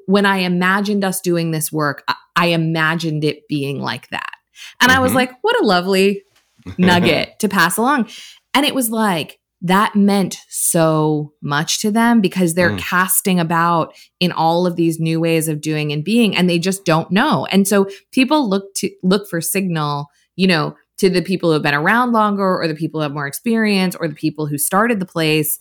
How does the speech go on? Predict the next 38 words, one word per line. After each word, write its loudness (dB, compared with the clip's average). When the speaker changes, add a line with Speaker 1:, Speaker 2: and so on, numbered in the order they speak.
Speaker 2:
Yeah. -4
Speaker 1:
And 2
so 2
then 2
there's 2
that, 0
that 0
tension -4
of, -4
like, 0
you're 0
looking -4
for -4
emergence -2
and -10
innovations -4
and -6
new -2
ideas -2
and -4
not -4
to -8
be -2
the 0
single -4
arbiter -6
of -8
what's -8
good, -4
but 2
you 6
have 2
a -4
system -2
who 2
is 0
looking -2
for -2